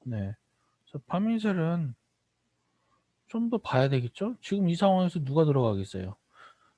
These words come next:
예, 당연히 하락 안 해요, 그러면요. 파미셀 그렇습니다. 파미셀 잘하면 저희한테, 저한테 또 이 차 기회 줄 수도 있겠네요.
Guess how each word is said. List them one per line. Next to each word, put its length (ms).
예, 340
당연히 380
하락 300
안 140
해요, 200
그러면요. 600
파미셀 460
그렇습니다. 580
파미셀 580
잘하면 460
저희한테, 440
저한테 400
또 120
이 240
차 200
기회 280
줄 140
수도 240
있겠네요. 600